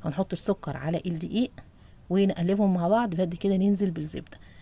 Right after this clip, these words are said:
طريقة مفيش لا أسهل ولا أسرع من كده. لو عندك عجان هتحطي المكونات كلها في العجان وتقلبيها أربع خمس دقايق،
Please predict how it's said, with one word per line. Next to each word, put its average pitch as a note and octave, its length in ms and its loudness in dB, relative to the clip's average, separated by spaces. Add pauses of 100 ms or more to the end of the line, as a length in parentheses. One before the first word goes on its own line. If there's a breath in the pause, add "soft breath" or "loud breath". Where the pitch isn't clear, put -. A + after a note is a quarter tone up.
(140 loud breath)
طريقة F#3 260 0
مفيش F3+ 340 0
لا F3 180 0
أسهل G3 360 -2
ولا E3 260 0
أسرع G#3 240 -2
من D3+ 160 -4
كده. C#3+ 240 -10
لو A#2+ 100 -8
عندك F3 320 -4
عجان F3 420 2
هتحطي F3 360 -6
المكونات E3 480 -2
كلها E3+ 220 0
في E3 120 -6
العجان F#3 500 0 (440 loud breath)
وتقلبيها F3+ 800 0
أربع F3+ 200 -2
خمس G3+ 320 0
دقايق، G#3+ 500 0